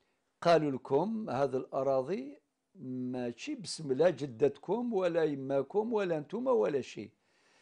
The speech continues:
باسمه وشركائه. حتى هذه الكتابة فيها مفاجأتان،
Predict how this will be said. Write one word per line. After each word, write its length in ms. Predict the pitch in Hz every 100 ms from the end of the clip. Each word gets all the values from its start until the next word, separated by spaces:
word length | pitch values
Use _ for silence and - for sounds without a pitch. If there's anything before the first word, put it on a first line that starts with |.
| _ _ _
باسمه 1120 | 107 101 214 - - 156 156 156 131 208 233 262 -
وشركائه. 1500 | 131 120 190 - 185 147 135 - 113 - 196 220 208 202 113 90 _ _ _ _ _ _ _ _ _
حتى 360 | _ - 160 165
هذه 300 | 147 175 160
الكتابة 480 | 143 151 147 247 233
فيها 260 | - 170
مفاجأتان، 1120 | 147 139 - 131 107 123 131 123 247 247 147